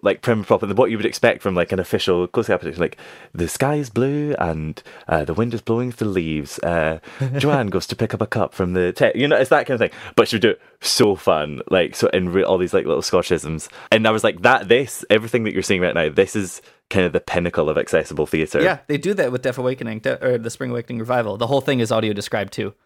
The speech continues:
Speaker 2: They have a very, a very large blind population that comes to experience the show, but the whole thing's audio described too. And that is absolutely the trend. It's awesome.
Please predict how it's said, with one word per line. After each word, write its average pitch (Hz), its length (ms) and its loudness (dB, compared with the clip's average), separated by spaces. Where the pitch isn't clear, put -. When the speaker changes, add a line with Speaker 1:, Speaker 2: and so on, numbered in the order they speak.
Speaker 2:
They 117 80 -2
have 107 140 0
a - 20 -2
very, 110 580 0
a 117 80 -4
very 110 240 -2
large 107 300 -4
blind 113 320 -2
population 107 460 -6
that 104 120 -10
comes 107 280 -10
to 104 300 -8
experience 113 560 -6
the 123 100 -4
show, 131 360 0
but 117 120 -4
the 123 60 -2
whole 139 120 0
thing's 131 180 0
audio 123 180 0
described 107 360 -4
too. 127 120 -2
And 147 140 0
that 220 100 2
is 175 240 -2
absolutely 151 520 -4
the 110 100 -8
trend. 127 340 -6
It's 101 140 -12
awesome. 127 480 -2